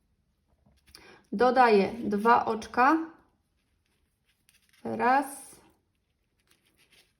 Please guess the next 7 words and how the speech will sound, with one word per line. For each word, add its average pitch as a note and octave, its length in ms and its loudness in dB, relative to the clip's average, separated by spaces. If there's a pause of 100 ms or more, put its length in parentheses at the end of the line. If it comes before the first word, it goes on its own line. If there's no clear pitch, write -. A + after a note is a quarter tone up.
(1300)
Dwa. A#3 500 -2 (3500)
Zamykam A3 880 -2 (1400)
dwa A3+ 320 0
oczka, A#3 340 -4
które G#3+ 300 -4
właśnie G#3+ 440 -2
dodałam. A#3+ 880 0